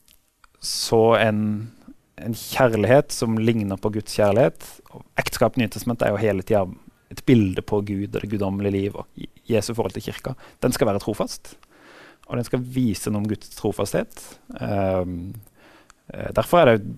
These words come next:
trist med, i familier hvor barn ikke ser hvordan trofast kjærlighet fungerer. Ikke sant? Det er sørgelig. Ehm, og til sånn her, eh, ekteskap, hvor mange kjønn,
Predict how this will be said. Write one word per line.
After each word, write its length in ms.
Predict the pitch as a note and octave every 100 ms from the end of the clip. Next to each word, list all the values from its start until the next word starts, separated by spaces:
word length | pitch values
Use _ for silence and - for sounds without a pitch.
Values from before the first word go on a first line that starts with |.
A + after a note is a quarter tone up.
| -
trist 880 | B2+ - - - - - - - - -
med, 480 | - G#2 G2+ G#2 A2+ _ - _ _ -
i 160 | A#2
familier 720 | A#2 - B2 A2+ A2 A#2+ B2+ A2
hvor 240 | G#2 G#2 G#2
barn 460 | G#2 F#2+ G2+ G#2 G#2+
ikke 540 | A#2+ - - - F#2+ G#2+ - _ _ _ _ _ _ _ _ _ _ _ _ _ _ _ _ _
ser 560 | - - - A2+ A2+ A2+ - - - - -
hvordan 480 | A#2 G#2+ G#2 G#2 G#2+
trofast 400 | A2 A2 G2 A2
kjærlighet 320 | A2+ F#2+ F#2+
fungerer. 400 | - A2+ F3+ - - - - -
Ikke 140 | -
sant? 180 | A#2+ -
Det 140 | -
er 160 | - -
sørgelig. 320 | - - - _ - - - - - -
Ehm, 800 | G2+ G2+ G#2 G2+ G#2 G2 G2+ G2 G2+
og 100 | A2+
til 140 | C#3+
sånn 100 | C3
her, 240 | C3 B2+ A#2+ A#2 A#2
eh, 480 | A2+ A2+ A2 A2 G#2+
ekteskap, 480 | D3 - - C#3+ B2+
hvor 220 | A2 A2
mange 160 | G#2 G2+
kjønn, 380 | A#2+ C#3+ E3+